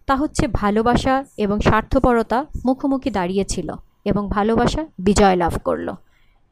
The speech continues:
যিশু আবার উঠে দাঁড়ালেন বন্ধুরা। এর জন্যই তিনি তার তিনজন দূতকে পাঠিয়েছেন এই ঘটনা সম্পর্কে আমাদের সতর্ক করার জন্য,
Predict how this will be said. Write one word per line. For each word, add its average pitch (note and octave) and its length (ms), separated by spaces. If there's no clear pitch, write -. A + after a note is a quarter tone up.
যিশু G#3+ 300
আবার B3 340
উঠে C#4 200
দাঁড়ালেন C4+ 460
বন্ধুরা। G#3 500
এর A3 240
জন্যই A3 560
তিনি A#3+ 520
তার G3+ 180
তিনজন C#4 500
দূতকে A3+ 320
পাঠিয়েছেন A#3 640
এই A#3+ 160
ঘটনা B3 400
সম্পর্কে C#4 440
আমাদের G3 320
সতর্ক A3+ 460
করার C4 300
জন্য, F#3 460